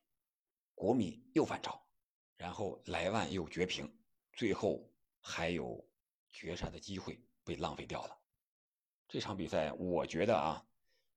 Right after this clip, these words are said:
哈维确实是在进攻上用足了方式和方法，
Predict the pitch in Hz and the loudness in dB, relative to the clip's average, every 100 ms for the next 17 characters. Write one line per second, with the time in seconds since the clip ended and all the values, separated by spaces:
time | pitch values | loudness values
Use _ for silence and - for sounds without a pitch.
0 | _ - 113 92 87 98 95 - _ _ | _ 0 2 4 2 0 -4 -10 _ _
1 | _ - - - _ - - 131 - 98 | _ -20 -20 -20 _ -4 0 0 0 -2
2 | 92 107 - 104 87 71 55 - _ _ | -2 -2 4 6 6 4 0 -6 _ _
3 | _ - 202 123 113 180 196 139 71 - | _ 0 4 4 4 2 2 0 0 -8
4 | _ _ - 185 139 82 73 - 80 117 | _ _ -2 2 4 2 -2 -4 -4 -2
5 | 107 - 135 147 - - 78 285 - - | 0 0 -2 -2 -2 -2 -2 -2 -2 -6